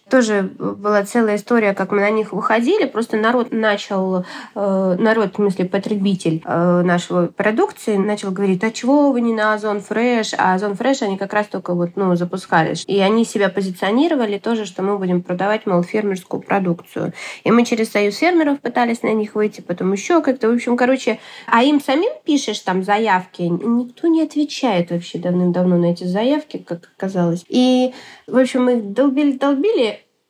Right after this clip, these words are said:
а выхлопа никакого. А потом совершенно случайно, там, через, э, мою маму, блогера, мы вышли на одного из основателя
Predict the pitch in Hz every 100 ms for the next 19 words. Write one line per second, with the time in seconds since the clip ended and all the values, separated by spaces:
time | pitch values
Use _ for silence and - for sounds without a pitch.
0 | _ - 226 226 220 240 330 - 247 240
1 | 208 - - 226 226 233 233 - 190 175
2 | 175 - _ - 233 247 254 440 539 _
3 | - - 226 269 262 233 226 - 330 359
4 | 269 220 208 - 196 196 - 185 180 -
5 | 190 185 180 175 170 180 202 175 170 170
6 | 214 240 254 202 185 - 196 196 190 185
7 | 180 185 208 208 240 - 196 185 190 202
8 | 196 190 - 180 196 226 220 208 214 208
9 | 165 160 - -